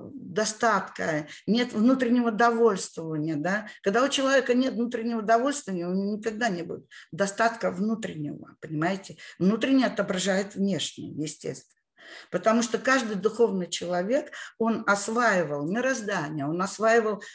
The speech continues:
очень много каких-то законов. Он, он всё знает, кроме себя. И войти вовнутрь, послушайте, сегодня, а, с таким прежним отношением не получится поменять реальности.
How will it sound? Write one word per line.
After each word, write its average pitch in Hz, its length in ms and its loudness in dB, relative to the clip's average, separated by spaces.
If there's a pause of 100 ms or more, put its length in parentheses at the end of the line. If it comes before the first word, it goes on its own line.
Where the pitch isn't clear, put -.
(120)
очень 214 320 2
много 214 320 0
каких-то 190 1120 2
законов. 185 720 0
Он, 160 160 -10 (180)
он 247 200 6
всё 254 340 4
знает, 247 640 2
кроме 208 340 -6
себя. 190 460 -8 (720)
И 190 120 2
войти 233 380 2
вовнутрь, 214 760 2
послушайте, - 920 -6
сегодня, 196 720 -2 (640)
а, 151 240 -6
с - 120 -8
таким 208 380 0
прежним 208 460 2
отношением 185 800 0
не 208 280 0
получится 226 760 -2
поменять 190 560 -2
реальности. - 800 -4